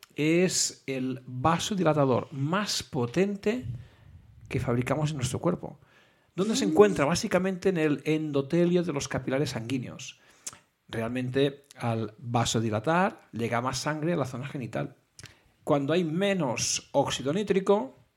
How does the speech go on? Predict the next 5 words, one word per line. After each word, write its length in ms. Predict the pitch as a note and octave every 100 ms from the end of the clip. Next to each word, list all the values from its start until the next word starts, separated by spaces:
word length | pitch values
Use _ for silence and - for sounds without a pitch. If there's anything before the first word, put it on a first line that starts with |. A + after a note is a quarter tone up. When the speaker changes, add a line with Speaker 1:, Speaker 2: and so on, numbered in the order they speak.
| _
Speaker 1:
tenemos 280 | - G#2 G#2+
unos 140 | A#2
genitales 640 | A2+ C3 C#3 D3 D#3 - _ _ _ _
menos 760 | - A2+ B2+ A2 A#2 - - - _ _
irrigados. 760 | - A2+ G2+ F#2 - - -